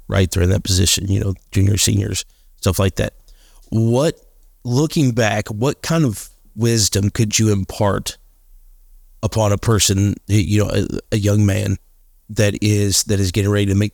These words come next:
decisions, you know, 'cause it's cool 'cause they get to see two, two different perspectives, right? And, and you guys have got a lot of wisdom. What kind of wisdom would you impart on them?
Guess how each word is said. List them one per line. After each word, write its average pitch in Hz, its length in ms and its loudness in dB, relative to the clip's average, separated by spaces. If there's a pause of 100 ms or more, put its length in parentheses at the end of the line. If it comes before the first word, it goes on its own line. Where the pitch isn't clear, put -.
decisions, 101 600 0
you 123 100 2
know, 104 120 2
'cause 110 200 0
it's 113 200 0
cool 135 260 0
'cause 110 140 2
they 110 100 2
get 104 200 0
to 101 80 -2
see 107 180 2
two, 113 220 0
two 113 300 -4
different 107 320 -2
perspectives, 101 680 -2 (520)
right? 101 280 0 (640)
And, 117 400 0 (180)
and 117 140 2
you 107 60 2
guys 107 200 0
have 98 80 -2
got 110 140 2
a 101 40 0
lot 98 180 0
of 92 60 -2
wisdom. 98 500 -2 (420)
What 131 220 -2
kind 180 180 -2
of 107 100 -4
wisdom 113 340 2
would 107 160 0
you 101 120 2
impart 101 420 -2
on 92 160 0
them? 92 300 0